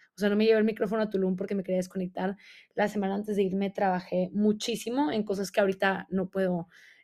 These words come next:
eh, no puedo subir, no puedo publicar, no puedo compartir, etcétera. Entonces es un proceso diferente porque estaba literalmente hecho de mi energía y no, no podía hacer nada con él todavía. Entonces... Eh, decidí desconectarme los días de Tulum y vaya que me desconecté.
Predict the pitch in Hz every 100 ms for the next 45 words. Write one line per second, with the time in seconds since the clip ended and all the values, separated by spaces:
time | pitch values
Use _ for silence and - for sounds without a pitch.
0 | _ 190 214 214 208 247 330 320 262 247
1 | 220 214 214 269 247 247 233 220 220 214
2 | 196 190 220 214 208 208 208 247 277 -
3 | - - - 208 214 247 247 285 285 254
4 | 240 302 220 208 277 247 202 190 202 202
5 | - 202 202 233 233 240 208 196 208 214
6 | 208 202 - 233 208 202 196 190 180 -
7 | 208 240 208 202 180 185 185 214 214 214
8 | 220 214 202 202 208 190 185 180 - -
9 | - _ 185 190 202 202 190 220 214 -
10 | - _ _ - 196 185 180 170 180 180
11 | 185 185 190 180 175 180 175 175 175 175
12 | 170 180 175 170 185 247 285 330 294 220
13 | 202 - 214 220 - - 269